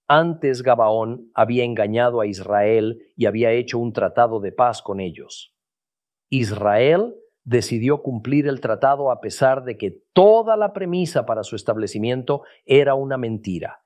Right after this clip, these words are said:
y estaba en contra de las instrucciones directas del Señor.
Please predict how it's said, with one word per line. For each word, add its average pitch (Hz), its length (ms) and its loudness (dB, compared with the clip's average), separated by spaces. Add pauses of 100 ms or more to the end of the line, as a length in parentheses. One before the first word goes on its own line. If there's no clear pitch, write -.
(120)
y 107 160 -2
estaba 120 460 2
en 104 180 -10
contra 160 540 0
de 127 120 -2
las 107 240 -4
instrucciones 113 840 -4
directas 107 560 -2
del 98 180 -4
Señor. 87 500 -8